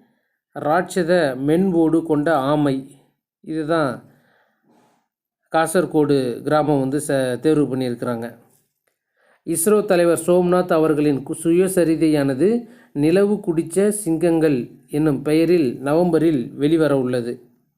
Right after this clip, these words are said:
சீன ஆய்வு கப்பலான ஷியான் சிக்ஸ்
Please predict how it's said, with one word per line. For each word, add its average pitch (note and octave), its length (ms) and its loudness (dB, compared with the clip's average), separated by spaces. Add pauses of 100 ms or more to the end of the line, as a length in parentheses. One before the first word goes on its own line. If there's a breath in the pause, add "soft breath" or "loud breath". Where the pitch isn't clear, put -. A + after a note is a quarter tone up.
(1800)
சீன G3+ 500 0
ஆய்வு F3+ 320 2
கப்பலான D#3+ 680 0
ஷியான் F3 440 0
சிக்ஸ் E3+ 460 -4